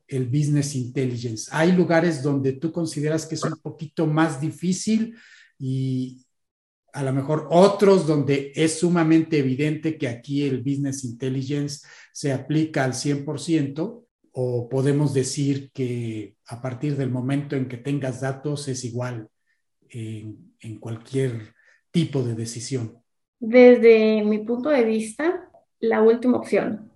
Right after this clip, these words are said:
Speaker 2: Yo creo que si tienes datos que te puedan orientar a una mejor toma de decisiones, business intelligence es importante.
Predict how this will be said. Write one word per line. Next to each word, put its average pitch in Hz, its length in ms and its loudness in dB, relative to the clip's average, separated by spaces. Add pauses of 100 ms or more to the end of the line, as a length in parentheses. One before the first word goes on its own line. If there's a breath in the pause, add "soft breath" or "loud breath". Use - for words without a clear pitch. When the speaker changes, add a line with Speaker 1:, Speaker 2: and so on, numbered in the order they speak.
(360 soft breath)
Speaker 2:
Yo 226 260 6
creo 269 320 0
que 208 440 2
si 214 140 -4
tienes 247 400 0
datos 233 640 -2 (100)
que 220 80 -4
te 208 120 -6
puedan 220 500 2
orientar 208 500 -2
a 208 140 0
una 214 260 0
mejor 214 340 -2
toma 220 260 0
de 214 80 0
decisiones, 220 800 -2
business 240 340 2
intelligence 226 680 0 (200)
es 214 160 -6
importante. - 720 -4